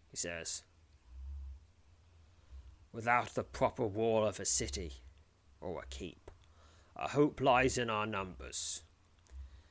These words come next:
And our numbers should not be small. Captain Millark tells you he would at once dispatch a request for more soldiers to his commander, who is now overseeing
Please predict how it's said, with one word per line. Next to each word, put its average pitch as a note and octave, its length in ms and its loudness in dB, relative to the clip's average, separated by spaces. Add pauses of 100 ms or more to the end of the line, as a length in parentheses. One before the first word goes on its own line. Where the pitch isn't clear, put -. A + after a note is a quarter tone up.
(220)
And G#2 180 -12
our E2+ 140 -8
numbers G2+ 480 -10
should - 280 -6 (320)
not D2 260 -10
be - 100 -12
small. - 560 -8 (520)
Captain D#3 420 6
Millark B2 380 4
tells C#3+ 400 2
you - 200 -12
he C3+ 120 -2
would B2 120 0
at A#2+ 120 -4
once D#3 720 4 (480)
dispatch - 480 2
a C#3+ 60 2
request - 520 2
for A#2+ 120 -4
more B2 340 0
soldiers A#2+ 640 0
to G#2 100 -8
his F2+ 180 -4
commander, F#2+ 560 -8 (640)
who - 100 -6
is G2+ 140 -2
now B2+ 280 6
overseeing A#2+ 840 0